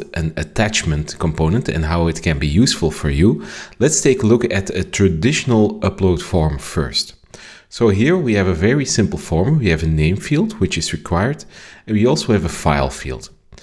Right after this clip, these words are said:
Now, if I take a look at this in P H P Storm, you see that it is a very simple form. Um, we have an input field here, and we have an input which has a type of file. And of course, we shouldn't forget the enc type here,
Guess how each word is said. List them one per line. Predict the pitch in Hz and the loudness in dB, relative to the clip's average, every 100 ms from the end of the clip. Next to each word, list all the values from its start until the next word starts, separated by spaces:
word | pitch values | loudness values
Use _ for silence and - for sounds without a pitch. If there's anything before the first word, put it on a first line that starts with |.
| _ _ 82 | _ _ -6
Now, | 87 | -4
if | 104 113 | -2 0
I | 90 | 2
take | 110 104 | 2 4
a | |
look | 98 110 | 4 4
at | - 87 - | 2 -2 0
this | 87 - | 0 -2
in | 85 | -4
P | - 104 | 0 2
H | - | 2
P | 82 | -4
Storm, | - - 90 135 208 - | -4 0 2 2 -2 -4
you | 78 | -6
see | - - 85 | -4 0 2
that | 80 82 | 2 0
it | 80 80 | 0 0
is | 78 - | -2 -4
a | 78 73 | -4 -4
very | 64 64 82 123 131 80 | -4 -4 2 2 4 0
simple | - - 85 - - | -2 -2 -2 -4 -10
form. | - 90 95 135 - - - - - - | -10 -4 -4 -4 -8 -14 -20 -20 -20 -8
Um, | 82 80 82 85 | -4 -2 -2 -4
we | 82 92 78 | 0 2 2
have | 82 80 - | 2 0 -4
an | 76 73 | -4 0
input | 135 156 - | 2 4 2
field | - 131 127 | 2 2 2
here, | 117 110 117 110 - - - | 2 4 2 -2 -12 -16 -2
and | 95 | 2
we | 92 | 2
have | 87 | 2
an | 85 82 78 | 0 -2 0
input | 107 101 95 90 - - | 0 2 4 2 0 -2
which | 87 - | -2 0
has | 78 | -2
a | 76 | -4
type | - 80 78 | -2 -2 -2
of | - - | -4 -6
file. | - 190 214 208 - - - | 0 2 2 0 -4 -18 -8
And | 180 | -6
of | 175 - | -4 0
course, | 98 98 - - - | 2 2 0 -6 -10
we | 80 80 | -6 -4
shouldn't | - - 87 - | 0 0 0 -2
forget | 85 78 80 78 | -4 0 0 0
the | 71 82 - | -6 -8 -4
enc | 80 78 | -4 -2
type | - 73 76 | -4 -4 -4
here, | 80 73 | -6 -6